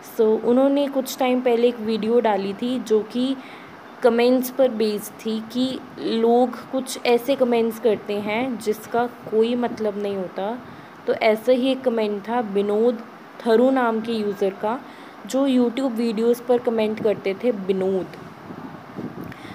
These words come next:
So, वहीं से विनोद को इतनी हाइप मिली है कि आज ये एक ट्रेंड सा बन चुका है।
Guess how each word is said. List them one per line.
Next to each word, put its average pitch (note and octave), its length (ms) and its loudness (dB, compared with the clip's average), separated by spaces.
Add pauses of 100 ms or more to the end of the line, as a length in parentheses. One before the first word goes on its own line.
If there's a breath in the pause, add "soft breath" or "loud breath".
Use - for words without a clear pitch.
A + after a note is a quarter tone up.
(120)
So, G#3+ 220 4
वहीं A3+ 320 4
से C4 280 0 (160)
विनोद G#3+ 640 4
को B3 160 2
इतनी A#3+ 300 0
हाइप A3 480 0
मिली A3 380 0
है A3 220 -2
कि C#4 360 -2 (720 loud breath)
आज B3+ 300 0 (280)
ये B3 200 0
एक B3 200 -2 (160)
ट्रेंड B3+ 280 4
सा C#4 200 -2
बन A3+ 260 2
चुका G3 260 -6
है। E3+ 280 -8